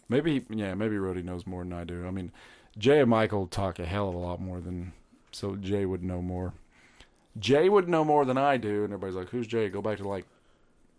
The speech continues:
the first few episodes in this podcast. You'll find, you'll, I think you might hear Jay.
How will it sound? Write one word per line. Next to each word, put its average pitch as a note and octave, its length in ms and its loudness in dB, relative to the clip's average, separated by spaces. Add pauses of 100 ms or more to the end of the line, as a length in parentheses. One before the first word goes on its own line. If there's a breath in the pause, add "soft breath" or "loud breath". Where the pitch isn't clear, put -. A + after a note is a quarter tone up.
(280)
the F2+ 80 -10
first - 380 -8
few F#2 220 -6
episodes F2 380 -8
in F2 120 -8
this E2+ 160 -10
podcast. E2+ 640 -10
You'll F2 100 -10
find, - 300 -12
you'll, F#2 200 -10 (100)
I - 20 -18
think A#2+ 240 -10
you - 80 -14
might E2 180 -10
hear F2 160 -14
Jay. E2+ 260 -14